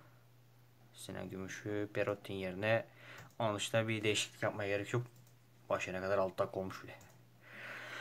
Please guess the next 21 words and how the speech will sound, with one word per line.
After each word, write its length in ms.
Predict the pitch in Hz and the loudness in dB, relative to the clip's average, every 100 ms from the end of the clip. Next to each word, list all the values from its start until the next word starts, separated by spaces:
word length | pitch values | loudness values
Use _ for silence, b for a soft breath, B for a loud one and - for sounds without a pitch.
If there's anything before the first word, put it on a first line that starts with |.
| B B - - - - - - - | B B -20 -20 -20 -20 -20 -20 12
Evet, 500 | 170 165 - - - 135 | 12 12 12 8 8 6
Gümüşhane 680 | 131 127 123 156 139 104 | 4 8 12 12 12 12
ile, 320 | 98 127 127 - - - | 10 10 8 4 -18 -10
pf, 300 | - - - - - - - | -4 -2 -4 -6 -20 -14 2
ama 200 | 139 131 | 6 8
yedi 440 | 123 101 107 113 | 6 6 4 8
derecede. 480 | 127 117 98 95 92 | 10 10 10 4 0
O 260 | 98 98 95 | 0 0 -2
Gümüşhane 380 | 98 - 98 117 | -4 0 2 4
soğuk. 520 | 120 110 - - - | 4 2 -2 -12 0
Tabii 340 | 104 104 104 - | 0 2 -2 -4
artık 440 | - - 120 113 - - - | -6 -6 -6 -6 -6 -14 -14
transfer 360 | - 101 98 110 | -10 -10 -4 -2
dönemine 300 | 104 101 113 | 0 4 6
yaklaştık. 760 | 123 123 117 - 127 - - - - - - - - - - - - - - - - - - - - | 6 6 2 2 0 0 -6 -6 -20 -20 -20 -20 -20 -20 -20 -20 -20 -20 -20 -20 -20 -20 -20 -20 -12
Hmm. 640 | 156 113 104 95 92 104 - - - 113 | -4 -2 -2 -6 -8 -12 -20 -20 -20 -12
Bizde 360 | 104 95 104 110 | -12 -6 -2 0
izlenecek 520 | 107 104 101 98 107 | 0 -2 -2 -2 -2
oyuncu 360 | 101 95 104 95 - | -2 -2 -6 -10 -6
Altay 460 | 92 90 - 104 98 | -6 -4 0 0 2
Bayındır. 640 | 101 101 95 92 - - | -2 -2 -4 -6 -6 -8